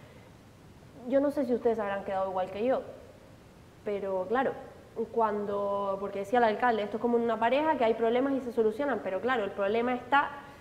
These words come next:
cuando en una pareja una de las personas piensa que los problemas que hay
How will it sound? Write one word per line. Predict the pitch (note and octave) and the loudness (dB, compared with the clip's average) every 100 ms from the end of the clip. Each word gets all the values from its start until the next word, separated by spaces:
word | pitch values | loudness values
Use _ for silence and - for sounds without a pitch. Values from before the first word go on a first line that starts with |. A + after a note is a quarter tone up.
| - - | -20 -6
cuando | G3+ G3 | -2 0
en | G3 | 2
una | G#3+ A3+ | 4 4
pareja | A#3+ C4 C4 F#3 - - - - - | 4 4 2 -2 -8 -10 -20 -20 0
una | A3+ A3+ A3+ | 4 6 4
de | A3+ | 4
las | A3 | 2
personas | A#3 A3+ C#4 B3+ F#3+ - - - - - - - - - - - - | 0 -2 2 2 0 -4 -12 -18 -20 -20 -20 -20 -20 -20 -20 -6 2
piensa | B3+ B3+ A3 - F#3 | 6 8 6 4 -4
que | G3 | -2
los | G3 | -4
problemas | G3+ G3 A3 A3 E3+ - - | -2 0 2 2 0 -8 -8
que | G3+ G#3 | 0 4
hay | A3 | 6